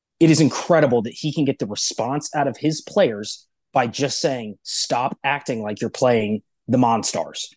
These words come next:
Stop acting like this is Godzilla and you're a little human in Japan,"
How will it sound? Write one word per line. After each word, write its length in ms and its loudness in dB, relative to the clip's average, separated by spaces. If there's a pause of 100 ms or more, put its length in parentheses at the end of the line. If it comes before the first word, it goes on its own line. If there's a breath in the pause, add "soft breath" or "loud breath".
(140)
Stop 460 0
acting 400 2
like 320 -2 (240)
this 220 0
is 300 -2
Godzilla 760 2
and 100 -6
you're 120 -4
a 80 -2
little 180 -4
human 600 -2
in 100 -4
Japan," 360 -2